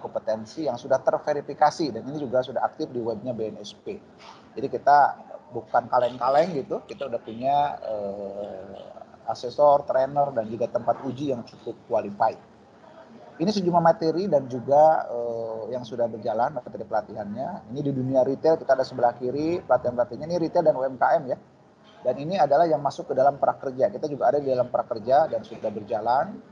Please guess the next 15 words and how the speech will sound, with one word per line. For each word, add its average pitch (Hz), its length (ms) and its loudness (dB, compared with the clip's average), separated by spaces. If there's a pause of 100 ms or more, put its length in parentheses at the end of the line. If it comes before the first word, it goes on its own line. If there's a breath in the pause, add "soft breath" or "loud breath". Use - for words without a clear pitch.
eh, 95 80 -16
program 110 320 -8
pelatihan-pelatihan 107 1040 -2 (560)
di 113 160 -8
platform, 110 560 0
eh, 101 460 -4 (100)
prakerja. 110 720 -2
Dan - 140 -4 (100)
ini 135 240 -4
adalah 131 160 4
pelatihan-pelatihan 117 800 -2
yang, 117 240 0 (880)
eh, 107 80 0
sekarang 120 480 0
sudah, 104 720 0